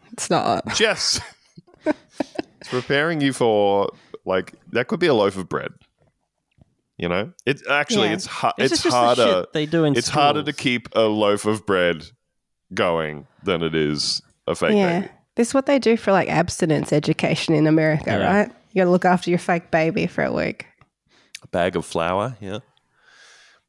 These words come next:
Speaker 2: Jess Ellis,
Speaker 3: Here's, here's the thing about a
Speaker 2: twenty-seven.
Speaker 3: bag of flour. You can one hundred percent leave it at the park for, like,
Speaker 1: <laughs>
Speaker 3: ten minutes while you have a smoke.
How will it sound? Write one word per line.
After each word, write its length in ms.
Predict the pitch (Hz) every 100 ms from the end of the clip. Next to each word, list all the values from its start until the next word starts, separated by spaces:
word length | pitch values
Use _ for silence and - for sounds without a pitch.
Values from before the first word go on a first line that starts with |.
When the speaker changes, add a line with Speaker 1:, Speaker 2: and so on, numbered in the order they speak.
| -
Speaker 2:
Jess 360 | 123 185 - -
Ellis, 260 | 147 180 175
Speaker 3:
Here's, 120 | 160
here's 220 | 190 233
the 60 | 208
thing 160 | 196 180
about 60 |
a 40 | 143 139
Speaker 2:
twenty-seven. 40 | 113
Speaker 3:
bag 220 | 117 110
of 60 | 107
flour. 340 | 131 113 104
You 120 | 101
can 200 | 123 147
one 160 | 117 113
hundred 320 | 113 117 113
percent 340 | - - 107 -
leave 220 | 101 101
it 100 | 101
at 120 | -
the 80 | 107
park 340 | - 98 92
for, 180 | - -
like, 260 | 92 90 - - - -
Speaker 1:
<laughs> 340 | - _ - -
Speaker 3:
ten 260 | 131 107
minutes 300 | 98 92 -
while 160 | 110 95
you 100 | 98
have 140 | 101
a 60 | 110
smoke. 340 | - 107 92